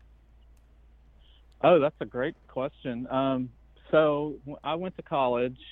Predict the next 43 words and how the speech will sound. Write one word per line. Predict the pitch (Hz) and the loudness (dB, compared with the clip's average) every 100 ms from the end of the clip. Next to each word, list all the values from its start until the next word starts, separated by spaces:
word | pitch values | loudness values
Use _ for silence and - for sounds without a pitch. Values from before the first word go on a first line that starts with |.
| - | -8
and, | 120 117 117 117 - - | -4 -4 -4 -8 -12 -10
um, | 123 113 110 104 104 - _ - _ - - - - - - - - | -2 0 0 -4 -8 -14 _ -20 _ -20 -20 -20 -20 -20 -20 -20 -12
I, | 120 123 127 127 127 131 | -6 -2 0 0 0 -2
you | 143 | -2
know, | 165 170 | 4 4
I, | 156 190 262 - | 6 4 2 -4
I | 160 202 | -4 -4
never | 135 131 143 127 110 - - | -4 -4 -2 -4 -6 -14 -14
drank | - 113 113 127 | -8 -6 -6 -8
in | 107 | -8
high | 110 113 - | -6 -8 -8
school. | 120 110 104 110 | -4 -4 -4 -4
I, | 110 113 107 - 120 | -4 -6 -8 -16 -10
I | 117 117 110 - _ - - - | -8 -8 -12 -20 _ -20 -20 -16
kind | - 123 | -6 -2
of | |
a | 104 | 0
late | 104 113 - | 0 0 0
bloomer | 120 117 110 | 0 2 0
on | 110 | -2
a | 107 | 0
lot | 117 113 | 2 0
of | 101 | 0
things, | 113 107 104 - | -2 -2 -6 -6
and | 113 107 | -6 -2
that's | 113 110 - - | -2 -2 -4 0
one | 113 | 4
of | 113 110 | 6 6
'em. | 110 101 | 4 2
But, | 110 - - - - - - - - 127 | 0 0 -12 -20 -20 -20 -20 -20 0 6
um, | 120 117 107 107 107 - | 8 6 2 -4 -8 -14
I | - | -10
never | 170 175 143 | -6 -4 -4
drank | 131 127 123 | 0 0 0
in | 120 | -4
high | 117 117 | -2 -2
school. | - 120 110 | 0 4 4
I | |
think | 110 131 117 | 4 -2 0
I | 113 | 2
had, | 113 110 | 2 2
like, | 113 110 | -2 -4
one, | 110 117 120 | -2 0 0